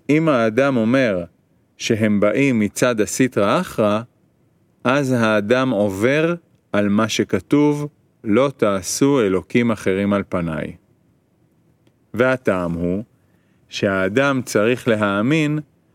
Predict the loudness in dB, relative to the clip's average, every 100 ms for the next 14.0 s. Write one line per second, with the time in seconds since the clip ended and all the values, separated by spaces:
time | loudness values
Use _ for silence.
0 | _ _ _ -6 -2 0 0 0 0 0
1 | 0 0 0 -2 0 0 0 -2 -4 -4
2 | -4 0 0 0 -2 -2 -2 -2 -6 -8
3 | _ _ _ _ _ _ _ _ _ _
4 | _ 0 2 2 0 0 0 2 0 0
5 | -2 -4 _ _ _ _ _ _ _ _
6 | _ _ _ 0 2 0 -2 -2 -2 2
7 | 2 0 0 -2 0 0 0 0 -2 -10
8 | _ _ -2 2 2 2 0 2 2 0
9 | 0 2 2 0 0 -2 -2 -2 0 -2
10 | 2 0 2 2 2 0 -2 -2 -2 -4
11 | -8 _ _ _ _ _ _ -2 -2 0
12 | 0 2 2 2 2 2 2 0 -2 -2
13 | 2 2 0 0 0 0 0 -2 0 -2